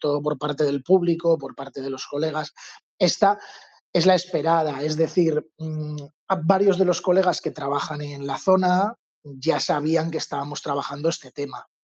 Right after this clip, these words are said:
Entonces tampoco les pilla totalmente de sorpresa. Varios colegas ya sospechaban, lo que pasa es que ninguno se había metido con detenimiento a probarlo,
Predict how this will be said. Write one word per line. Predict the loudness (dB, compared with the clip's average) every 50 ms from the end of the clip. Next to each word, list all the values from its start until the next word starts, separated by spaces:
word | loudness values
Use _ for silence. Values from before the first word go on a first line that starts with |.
| _ -20 -20 -20 _ _
Entonces | -14 -8 -6 -4 -4 -2
tampoco | -2 -4 -4 0 -2 0 0 2 0
les | 0 0 -2 -6 -8 _
pilla | -6 -6 -4 -2 -4 -4 -4 -6 -8 _ _ _ _ _
totalmente | -8 -6 -4 2 2 2 2 2 -2 -6 -6 -6 -8 -8
de | -6 -8
sorpresa. | -8 -8 -10 -10 -2 0 0 0 0 -2 -6 -12 -16 -20 _ _ _ -20 -20 -20 -20 -20 -20 -20 -20 _ _ _ _
Varios | 0 2 2 2 2 2 2 4 4 4 4 4 4 4 4 4 4 2 2
colegas | 2 2 4 4 4 4 4 4 4 4 4 2 0 -4 -10 -10
ya | -12 -12 -8 0 2 4 4 4
sospechaban, | 0 -4 -8 -8 -8 -6 -6 -6 -4 -2 0 0 2 2 2 0 0 -2 -4 -6 -8 -8
lo | -10 -10 -10
que | -10 -10
pasa | -10 -8 -4 -4 -4
es | -4 -4
que | -4 -4 -4
ninguno | -4 -4 -4 -4 -4 -4 -4 -2 0 2 2 2 2
se | 2 0 0
había | 0 0 0 0 0
metido | -2 -4 -2 0 2 2 2 0
con | 0 -2 -2
detenimiento | -2 -2 -2 -2 -2 -2 -2 -2 -2 -2 -2 -2
a | -2
probarlo, | 0 0 2 4 4 4 4 4 2 2 0 0